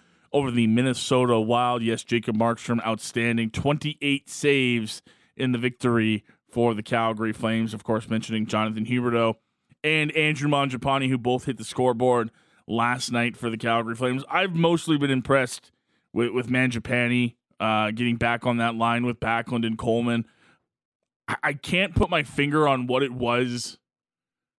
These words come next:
earlier on in the season, if it was pressure to score or a, a contract way. I don't know what it was exactly, but eighty-eight this year just hadn't looked like himself.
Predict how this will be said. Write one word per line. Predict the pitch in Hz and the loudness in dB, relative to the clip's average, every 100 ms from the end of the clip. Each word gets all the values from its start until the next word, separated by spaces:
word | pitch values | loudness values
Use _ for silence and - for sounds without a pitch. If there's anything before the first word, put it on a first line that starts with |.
| _ _ _ _ _ 135 | _ _ _ _ _ -4
earlier | 139 143 139 135 | 0 2 2 4
on | 131 135 | 4 2
in | 139 | 0
the | 131 | -4
season, | - 139 139 135 135 | -4 -2 -2 -2 -4
if | 120 117 | -6 -6
it | 117 | -6
was | 117 110 | -6 -8
pressure | - - 135 - 143 131 | -6 -2 -2 0 0 0
to | 135 | 0
score | - - 131 131 131 127 123 120 _ _ _ _ _ - | -2 0 2 4 4 4 2 -2 _ _ _ _ _ -4
or | 123 120 120 117 117 113 107 _ _ | 0 2 2 4 2 0 -4 _ _
a, | 107 98 | -16 -14
a | - | -14
contract | - 156 151 147 147 143 139 | -4 0 0 0 0 -2 -2
way. | 135 139 | 0 2
I | 147 | 2
don't | 180 196 | 0 2
know | |
what | 180 160 160 | 2 2 2
it | 139 | 0
was | 131 143 156 | 2 2 0
exactly, | 143 151 156 175 | 0 -2 0 0
but | 156 123 _ _ _ _ _ 143 | -2 -4 _ _ _ _ _ -2
eighty-eight | 175 190 160 156 147 | 0 4 4 4 2
this | 151 - | -2 0
year | 156 151 | 2 2
just | 135 - | 0 -6
hadn't | - 131 151 127 | -4 -4 -4 -4
looked | 117 131 123 | 0 -2 0
like | 127 120 | -2 -2
himself. | 127 117 - - 107 92 - | -2 -4 -4 -4 -4 -4 -14